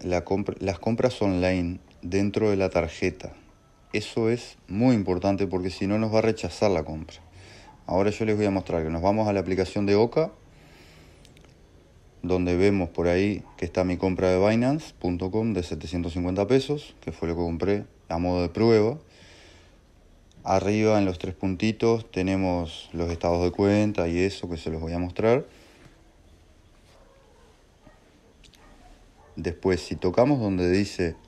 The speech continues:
"Accede a detalles de tu tarjeta OCA", nos va a llevar a una página web de OCA donde tenemos que habilitar las compras online, porque estamos haciendo una compra online.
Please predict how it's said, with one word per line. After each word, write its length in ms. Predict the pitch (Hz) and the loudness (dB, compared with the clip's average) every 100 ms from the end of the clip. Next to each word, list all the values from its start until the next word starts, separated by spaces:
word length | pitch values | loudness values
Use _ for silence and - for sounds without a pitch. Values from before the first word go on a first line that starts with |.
| - | -6
"Accede 720 | 95 - - 98 117 143 151 - - | -6 -4 -2 2 4 2 0 -8 -8
a 120 | - 92 | -2 0
detalles 600 | 90 90 113 120 117 95 | 0 2 0 0 -4 -4
de 80 | |
tu 120 | 87 90 | -4 -4
tarjeta 460 | 80 82 104 95 | -4 -4 -4 0
OCA", 420 | 87 117 139 120 - - - - - 92 | 2 2 0 -4 -8 -20 -20 -20 -12 -6
nos 160 | 87 | 0
va 60 | 117 | 0
a 40 | |
llevar 320 | 127 127 120 | 2 4 4
a 40 | 113 | 4
una 200 | 101 92 | 2 0
página 360 | 110 - 101 | -4 -2 -2
web 340 | 92 104 95 104 - - - - | 2 2 2 -2 -12 -20 -20 -10
de 200 | 87 90 | -2 2
OCA 400 | 107 101 95 101 - - - - - - - - - - - | 4 2 -4 -8 -12 -20 -20 -20 -20 -20 -20 -20 -20 -20 -12
donde 560 | 95 120 117 104 104 - - - - - - - - - - | 2 4 4 2 -2 -4 -18 -20 -20 -20 -20 -20 -20 -20 -4
tenemos 420 | 107 104 117 123 | 0 2 4 2
que 100 | 123 | 2
habilitar 360 | 113 101 95 104 | 2 0 2 0
las 120 | 101 | 0
compras 380 | 110 104 107 - | -2 -2 -2 -2
online, 500 | 101 92 92 85 73 - - | 0 0 0 -2 -8 -14 -12
porque 160 | - 85 | -8 -8
estamos 400 | 82 110 120 110 | -2 2 2 0
haciendo 300 | 101 98 101 | -2 -4 -2
una 140 | 104 | -2
compra 280 | 98 101 101 | -2 -4 -2
online. 300 | 95 82 78 | -4 -4 -8